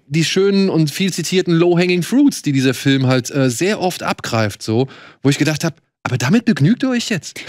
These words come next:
Also ich meine, letztendlich muss ich vielleicht sagen, okay, ein Film, der sowohl seine hundertvierundvierzig Millionen Dollar als auch ein Produkt, ein Spielzeugprodukt bewerben,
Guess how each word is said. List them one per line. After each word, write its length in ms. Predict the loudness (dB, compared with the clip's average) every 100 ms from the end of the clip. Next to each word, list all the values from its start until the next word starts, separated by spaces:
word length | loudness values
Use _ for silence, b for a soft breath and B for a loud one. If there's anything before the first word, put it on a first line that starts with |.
| B
Also 180 | -2 0
ich 120 | 0
meine, 180 | 0 2
letztendlich 520 | 0 0 -2 0 2
muss 140 | 2 0
ich 80 | 0
vielleicht 200 | -2 0
sagen, 340 | 0 0 -2 -6 _ _ _ _ -2
okay, 360 | 0 2 0 0
ein 100 | -4
Film, 460 | 0 2 4 2 b b b
der 140 | 0 2
sowohl 440 | 0 2 2 2
seine 220 | 2 2 2
hundertvierundvierzig 680 | 2 0 -2 -2 -2 -2 -2
Millionen 280 | 0 2 2
Dollar 320 | 2 0 -4 B B
als 300 | -6 -4 -4 -2
auch 220 | -2 0
ein 360 | -2 0 -4 _ _ _ _
Produkt, 560 | 0 2 2 -2 -6 -4
ein 120 | -2
Spielzeugprodukt 960 | 0 0 0 -4 0 0 0 -2 -8 b b _
bewerben, 600 | 0 0 0 0 2 0